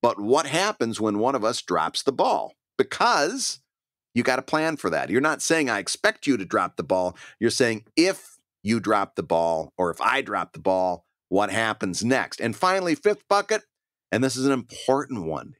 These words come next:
Really, really pay attention to this fifth bucket. What is the term? How long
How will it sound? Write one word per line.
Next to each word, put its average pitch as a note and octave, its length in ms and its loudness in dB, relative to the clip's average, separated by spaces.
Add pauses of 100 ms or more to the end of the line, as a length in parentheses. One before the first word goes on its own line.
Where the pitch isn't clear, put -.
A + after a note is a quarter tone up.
(140)
Really, F3 460 0
really D#3+ 300 0
pay D#3 160 2
attention D3 440 0
to A#2 60 0
this G#2+ 200 0
fifth - 260 0
bucket. B2+ 300 0 (300)
What C3 240 2
is C#3 160 -2
the C#3 80 2
term? A#2+ 540 -2 (180)
How C3+ 200 2
long C3+ 720 0